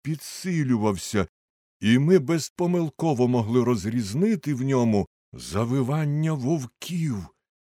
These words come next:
Несподівано ми побачили перед собою цілих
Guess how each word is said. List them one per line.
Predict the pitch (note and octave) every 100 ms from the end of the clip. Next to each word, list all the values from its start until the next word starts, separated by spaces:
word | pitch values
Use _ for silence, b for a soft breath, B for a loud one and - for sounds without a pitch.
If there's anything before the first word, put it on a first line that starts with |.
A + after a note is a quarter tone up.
| _ _ _
Несподівано | F2+ B2 - - C#3 B2 D3+ D#3 D3 C#3+
ми | C#3 D3+
побачили | D3+ D3 D#3+ - C3 C#3
перед | - C#3 B2+
собою | - B2+ B2+ E3+ F#3+ C#3+ A#2 _ _ _ _ _
цілих | - - C3 D3+ D3+ -